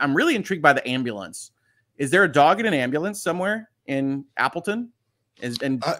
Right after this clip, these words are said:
Speaker 2: I would imagine that, like, uh, imagine that your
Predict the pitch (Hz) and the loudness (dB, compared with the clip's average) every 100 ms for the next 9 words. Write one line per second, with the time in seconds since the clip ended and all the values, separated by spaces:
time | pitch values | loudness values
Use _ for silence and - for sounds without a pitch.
0 | - _ _ _ _ _ _ _ _ - | -10 _ _ _ _ _ _ _ _ -8
1 | - 175 196 165 160 170 170 143 110 117 | -4 -2 -2 2 4 4 2 2 0 0
2 | 107 101 117 113 117 131 156 170 156 135 | -4 -4 -4 -2 0 2 2 0 0 -2
3 | - 113 113 104 - 104 113 117 117 113 | -4 -2 -2 -2 -12 -8 -2 0 0 0
4 | 107 | -4